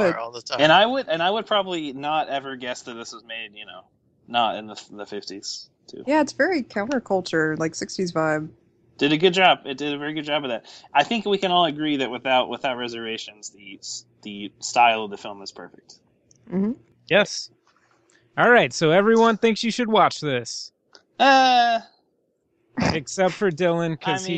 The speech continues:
Speaker 4: he's,
Speaker 3: yeah.
Speaker 4: he's a cuck.
Speaker 1: Dylan doesn't
Speaker 3: Well,
Speaker 1: want you to be happy.
Speaker 3: I don't know
Speaker 4: I
Speaker 3: if you're gonna be happy watching this. I mean, I'm not, I wouldn't sh-, I wouldn't try to watch it with my dad.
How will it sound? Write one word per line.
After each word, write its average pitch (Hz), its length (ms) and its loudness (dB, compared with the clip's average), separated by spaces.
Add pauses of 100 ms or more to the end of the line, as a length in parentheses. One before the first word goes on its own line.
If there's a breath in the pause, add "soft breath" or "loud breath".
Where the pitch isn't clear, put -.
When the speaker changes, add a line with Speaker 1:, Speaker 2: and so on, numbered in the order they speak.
Speaker 4:
he's, 170 260 -10 (200)
Speaker 3:
yeah. 95 420 -12 (260)
Speaker 4:
he's 139 120 -14
a 143 60 -6 (260)
cuck. 117 260 -6 (520)
Speaker 1:
Dylan 214 260 6
doesn't 175 200 0
Speaker 3:
Well, - 100 -4
Speaker 1:
want 165 160 2
you - 60 -2
to 165 80 0
be 151 140 0
happy. 151 440 -6 (1040 loud breath)
Speaker 3:
I 147 100 0
don't 175 120 2
know 170 60 2
Speaker 4:
I - 20 0
Speaker 3:
if - 80 -6
you're 135 100 -4
gonna 117 120 -6
be 104 60 -6
happy 120 340 2
watching 101 360 -6
this. 101 420 -8
I 104 120 -8
mean, 107 260 -8
I'm 117 120 0
not, 135 160 6
I 143 60 8
wouldn't 175 260 4
sh-, - 180 -8
I 135 100 4
wouldn't 156 300 -2 (300)
try 147 160 -2
to 120 60 -2
watch 127 200 0
it - 20 -4
with 113 100 -8
my 98 120 -10
dad. 101 580 0